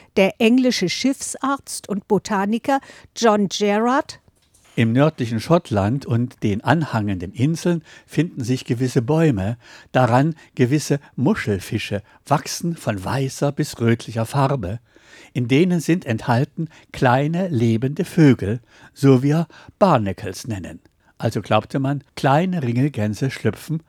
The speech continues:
Speaker 2: aus Muscheln.
Speaker 1: Heute ist klar, Ringelgänse brüten in Grönland und auf kleinen Inseln rund um den Nordpol. Doch im Mittelalter wusste das niemand. So konnte man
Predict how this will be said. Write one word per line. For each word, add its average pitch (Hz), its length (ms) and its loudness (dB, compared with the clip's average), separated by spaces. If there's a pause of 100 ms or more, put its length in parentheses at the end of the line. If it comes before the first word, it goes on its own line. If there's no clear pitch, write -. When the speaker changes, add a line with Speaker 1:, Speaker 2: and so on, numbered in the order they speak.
(120)
Speaker 2:
aus 127 420 -2
Muscheln. 90 480 -4 (260)
Speaker 1:
Heute 349 260 4
ist - 200 -4
klar, 220 360 2 (380)
Ringelgänse 247 640 4
brüten 277 400 2
in 254 140 -2
Grönland 240 840 4
und 285 220 0
auf - 200 -2
kleinen 190 500 0
Inseln 214 520 0 (160)
rund 190 300 2
um 214 160 2
den 269 180 4
Nordpol. 175 600 0 (460)
Doch 175 340 6
im 196 200 0
Mittelalter 294 640 2 (240)
wusste 277 460 0
das 233 400 2
niemand. 185 540 4 (180)
So 349 220 -2
konnte 233 320 4
man 220 240 -2